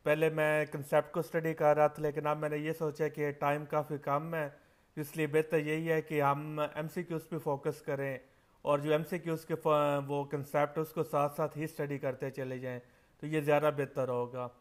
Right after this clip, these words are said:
तो इसलिए आज, आज से हम एमसीक्यूज़ की सीरीज हम स्टार्ट करने जा रहे हैं और आपको रोज़ाना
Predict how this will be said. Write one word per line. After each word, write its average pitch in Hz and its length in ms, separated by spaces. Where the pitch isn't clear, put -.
तो 156 140
इसलिए 170 400
आज, 160 520
आज 151 200
से 156 140
हम 151 180
एमसीक्यूज़ 156 480
की 156 120
सीरीज 147 380
हम 143 200
स्टार्ट 139 320
करने 143 280
जा 139 220
रहे 156 120
हैं 160 80
और 151 80
आपको 147 280
रोज़ाना 139 540